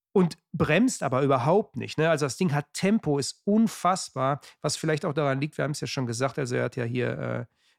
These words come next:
an Jurassic Park mitgearbeitet, aber auch an Spider-Man, an Panic Room, äh, und an Mission Impossible. Und, äh, boah, das Ding ist eine Rakete. Ich konnte es überhaupt nicht weglegen.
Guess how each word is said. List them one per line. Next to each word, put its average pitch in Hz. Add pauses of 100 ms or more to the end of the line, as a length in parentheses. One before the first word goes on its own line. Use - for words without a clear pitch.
an 143
Jurassic 139
Park 147
mitgearbeitet, 143
aber 135
auch 139
an 127
Spider-Man, 131
an 123
Panic 156
Room, 151 (260)
äh, 143
und 165
an 147
Mission 180
Impossible. 135 (360)
Und, 127
äh, 127 (200)
boah, 123
das -
Ding 180
ist 156
eine 135
Rakete. 143
Ich 151
konnte 196
es 143
überhaupt 165
nicht 131
weglegen. 123